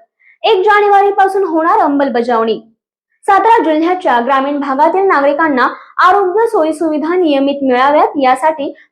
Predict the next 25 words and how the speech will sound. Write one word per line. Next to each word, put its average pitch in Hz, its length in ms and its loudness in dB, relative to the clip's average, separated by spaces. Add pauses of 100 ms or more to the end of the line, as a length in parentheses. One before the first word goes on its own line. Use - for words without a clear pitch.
प्राथमिक 392 480 2
आरोग्य 302 360 0
केंद्र, 311 400 0 (380)
आरोग्य 269 360 2
उपकेंद्र, 320 600 0 (420)
ग्रामीण 392 360 2
रुग्णालयांची 381 680 0
उभारणी 320 460 0
करण्यात 262 340 -2
आली. 247 360 0 (320)
मात्र 359 380 2
या 277 160 4
आरोग्य 320 440 0
संस्थांमध्ये 370 680 -2
वैद्यकीय 330 580 0
अधिकारी 269 460 0
आणि 262 220 0
कर्मचारी 302 580 0
वेळेवर 320 460 2
उपस्थित 381 480 0
राहत 359 260 2
नसल्याने 285 480 0 (380)
निदर्शनास 427 680 2
येत 311 200 2
आहे. 269 240 2